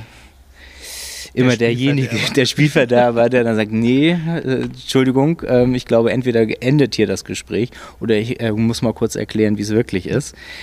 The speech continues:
Speaker 1: Und, ähm, ähm, wäre jetzt nicht Corona, <laughs> vielleicht wäre ich auch so nicht mehr so oft auf Partys, wer weiß.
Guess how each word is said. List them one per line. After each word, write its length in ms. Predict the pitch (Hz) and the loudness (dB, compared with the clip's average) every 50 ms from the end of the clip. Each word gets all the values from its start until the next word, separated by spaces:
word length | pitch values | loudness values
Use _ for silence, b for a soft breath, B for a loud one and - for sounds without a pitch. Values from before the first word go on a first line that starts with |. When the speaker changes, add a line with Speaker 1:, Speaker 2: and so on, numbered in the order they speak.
| B B B B | B B B B
Speaker 1:
Und, 460 | - - 110 107 110 110 104 - - | -2 0 2 2 2 0 0 0 0
ähm, 640 | 110 107 104 107 107 107 107 110 107 104 104 107 107 | 0 2 2 2 2 2 2 0 0 0 -2 -2 -4
ähm, 540 | - - 104 101 101 101 98 98 101 104 104 - | -4 -4 -4 -2 -2 -2 -2 -4 -4 -6 -6 -4
wäre 160 | - 110 113 | -2 -2 -2
jetzt 180 | 117 117 117 - | -2 -4 -6 -6
nicht 140 | 117 - - | -8 -6 -4
Corona, 320 | - 110 113 123 131 135 | -2 0 0 2 0 0
<laughs> 0 | |
vielleicht 320 | 131 - - 107 104 - - | 0 -2 -2 -2 -2 0 0
wäre 100 | 117 117 | 0 2
ich 160 | 110 - - | 2 0 -2
auch 60 | 110 | 0
so 200 | 113 127 151 160 | 0 2 2 4
nicht 220 | 151 127 113 - | 4 2 0 0
mehr 140 | - 113 104 | 0 -2 -2
so 100 | 101 101 | 0 0
oft 220 | 92 101 - - - | -2 -2 -2 -6 -10
auf 160 | - - - | -10 -10 -6
Partys, 580 | - - 98 104 - - 143 151 165 - - | -4 -4 -4 -4 -2 0 2 2 2 0 0
wer 160 | 127 113 110 104 | 0 0 2 2
weiß. 440 | 113 110 104 104 - 226 - - | 2 2 2 2 2 0 -2 -8